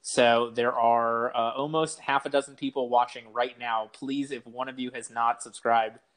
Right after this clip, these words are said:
go on over, be that one hundred subscriber. Uh, I will be, it will make me very happy. But enough about me and my desperate pledge for YouTube subscribers, which hopefully I will never have to do again. Uh, let's talk about Andy. Let's hear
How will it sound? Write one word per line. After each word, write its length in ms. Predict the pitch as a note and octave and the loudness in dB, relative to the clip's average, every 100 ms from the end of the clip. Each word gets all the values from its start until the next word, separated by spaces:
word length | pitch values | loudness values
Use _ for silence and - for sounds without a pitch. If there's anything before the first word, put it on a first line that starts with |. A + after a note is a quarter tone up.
| _ _ - | _ _ -2
go 140 | B2+ | 0
on 120 | C3 | 2
over, 300 | B2 B2 A#2+ | 2 2 0
be 140 | A2 A#2+ | -2 0
that 180 | A#2+ A2+ | 0 -2
one 160 | A#2 | -8
hundred 320 | A#2+ A#2 A2+ | -8 -8 -8
subscriber. 760 | - G#2+ - A2+ A2+ A2+ A2 - _ _ _ _ _ _ - | -8 -10 2 4 4 2 0 -2 _ _ _ _ _ _ 2
Uh, 320 | A#2 A2 A2+ | 4 6 4
I 160 | A#2+ A#2+ | 0 -4
will 140 | B2 A#2+ | -4 -6
be, 280 | A#2+ A#2+ B2 | -6 -6 -6
it 40 | |
will 100 | B2 | -6
make 160 | B2+ A#2+ | -6 -8
me 80 | A#2+ | -8
very 240 | A2+ A2 | -6 -4
happy. 460 | A2+ A2 A2 G#2+ - | -4 -4 -6 -8 -10
But 260 | C3+ C3 C3 | 0 2 2
enough 340 | C3+ C#3+ D#3+ | 0 2 2
about 300 | G3 D#3+ C#3+ | 2 2 0
me 240 | C3+ C3+ C3+ | -2 -8 -8
and 140 | B2 | -6
my 160 | A#2+ A#2 _ | -6 -8 _
desperate 460 | C3 C3 - B2+ - | -4 -4 -6 -10 -8
pledge 480 | A#2+ A#2 A2+ A2+ C3 _ | -6 -6 -8 -14 -20 _
for 220 | A#2+ A2+ | -10 -10
YouTube 460 | A2 A#2+ A#2+ A#2+ A2 | -10 -12 -8 -10 -10
subscribers, 760 | - - A#2 A2 G#2+ G#2+ G#2+ - _ _ _ | -16 -2 2 2 0 -6 -8 -16 _ _ _
which 220 | - A#2 - | -8 -4 2
hopefully 400 | B2+ - B2+ A#2 | 0 0 0 0
I 20 | |
will 160 | A2+ | 0
never 400 | A2+ A#2 A#2 A#2 | -6 -2 0 2
have 220 | A#2+ A2+ - | 4 2 0
to 40 | |
do 160 | A#2 A2+ | -4 -4
again. 540 | A2 A2 G#2+ G#2+ A2+ _ _ _ _ _ - | -2 -4 -4 -8 -16 _ _ _ _ _ 2
Uh, 360 | A2+ A2 A2 | 4 4 2
let's 280 | A2 B2+ C3 | 0 -2 -2
talk 220 | - D#3+ | 2 2
about 240 | D#3 C#3 A#2+ | 4 0 0
Andy. 240 | C3+ A#2+ | -4 -8
Let's 220 | A2 A#2 | -8 -10
hear 480 | - B2+ B2+ A#2+ B2+ | -8 -6 -4 -4 -6